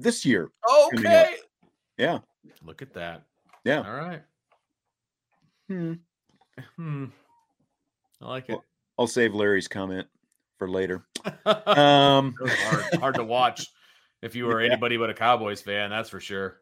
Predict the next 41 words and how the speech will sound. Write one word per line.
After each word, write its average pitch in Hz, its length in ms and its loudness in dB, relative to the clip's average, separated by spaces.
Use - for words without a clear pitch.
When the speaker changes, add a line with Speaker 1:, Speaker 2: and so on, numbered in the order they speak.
Speaker 1:
Oh, 110 280 0
man. 92 380 -4
Speaker 2:
Whew. 339 240 -6
Speaker 1:
Well, 131 100 0
how 185 80 10
about 240 240 8
Marcus 190 360 8
Freeman? 120 340 2
Shared 185 280 4
a 175 40 6
few 165 180 -2
thoughts 165 360 8
on 139 160 4
Speaker 2:
Yeah. 117 80 -4
Speaker 1:
Drew 160 180 2
Pyne, 143 580 2
Tyler 143 320 6
Buckner 131 680 2
in 120 100 0
his 101 140 -4
Gator 131 300 2
Bowl, 123 500 2
uh, 95 320 -2
Zoom 127 360 0
media 127 340 2
conference 117 640 -2
last 123 400 2
night. 104 320 -2
He 117 140 -4
was, 107 320 -4
he 156 80 2
was 143 240 2
asked 214 340 0
what 180 200 2
the 143 60 -2
conversation 135 1080 0
was, 95 240 -2
kinda 120 240 2
how 139 200 4
that 131 240 2
went 120 320 2